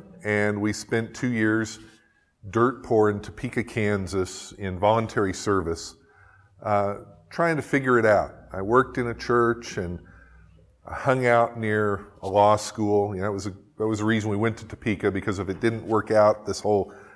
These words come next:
ministry thing, we wouldn't have to move again to go to law school. Could go right there to, to the great Washburn University School of Law in Topeka, Kansas.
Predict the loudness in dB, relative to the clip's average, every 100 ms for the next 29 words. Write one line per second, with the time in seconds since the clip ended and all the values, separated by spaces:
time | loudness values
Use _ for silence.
0 | -20 -4 -2 0 -2 -2 0 0 0 0
1 | 0 0 2 0 -4 -2 0 0 0 -2
2 | 0 4 4 4 0 -2 -6 -6 -4 -6
3 | -10 -20 -20 -20 -12 -2 4 8 8 6
4 | 6 6 4 -2 -6 -18 -20 -16 -10 0
5 | 4 4 6 4 4 0 -6 -4 -2 0
6 | 0 0 -6 -8 -10 -2 0 0 0 4
7 | 4 2 -6 -14 -10 -10 -8 -8 -6 -6
8 | -8 -14 -16